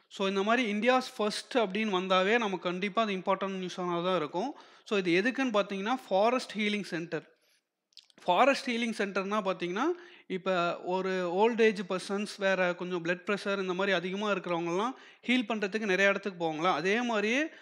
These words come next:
அந்த ஃபாரஸ்ட்லேயே ஹீல் பண்றதுக்காக ஒரு இயற்கை, இந்த மாதிரி இயற்கையான இதுலயே ஹீல் பண்ற ஒரு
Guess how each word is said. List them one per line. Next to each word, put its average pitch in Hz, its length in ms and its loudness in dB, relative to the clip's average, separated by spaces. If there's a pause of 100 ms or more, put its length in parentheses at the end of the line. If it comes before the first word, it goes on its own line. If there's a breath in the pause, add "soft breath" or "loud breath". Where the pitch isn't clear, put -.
(140 loud breath)
அந்த 175 260 -4
ஃபாரஸ்ட்லேயே 240 580 4
ஹீல் 220 360 -2
பண்றதுக்காக 190 680 -2
ஒரு 180 260 -4
இயற்கை, 208 520 -2
இந்த 196 140 -2
மாதிரி 190 280 0
இயற்கையான 202 480 -2
இதுலயே 196 540 0 (360 loud breath)
ஹீல் 214 160 -2
பண்ற 196 280 -2
ஒரு 165 560 -2